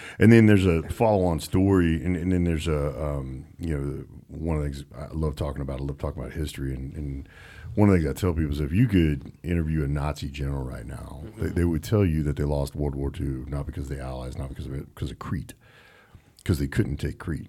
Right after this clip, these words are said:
Speaker 1: They
Speaker 2: Mm-hmm.
Speaker 1: invaded it, but they never occupied it. And because they invaded and they couldn't occupy it, they didn't invade Russia on time.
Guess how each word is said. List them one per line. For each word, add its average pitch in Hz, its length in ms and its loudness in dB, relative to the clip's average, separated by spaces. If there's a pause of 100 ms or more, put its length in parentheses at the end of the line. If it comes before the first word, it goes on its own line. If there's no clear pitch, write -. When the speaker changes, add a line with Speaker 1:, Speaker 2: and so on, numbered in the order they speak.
(120)
Speaker 1:
They 82 100 -4
Speaker 2:
Mm-hmm. 71 100 0
Speaker 1:
invaded 95 340 6
it, 80 80 2
but 76 100 -2
they 71 60 0
never 71 240 0
occupied - 500 -6
it. - 180 -14
And 139 120 0
because 87 160 2
they 85 100 4
invaded 90 340 6
and 92 80 0
they 87 60 2
couldn't 78 220 -2
occupy 73 560 -2
it, 65 80 -6
they 69 80 -8
didn't 71 200 -4
invade 67 260 -4
Russia 69 260 -6
on 65 140 -12
time. 60 320 -14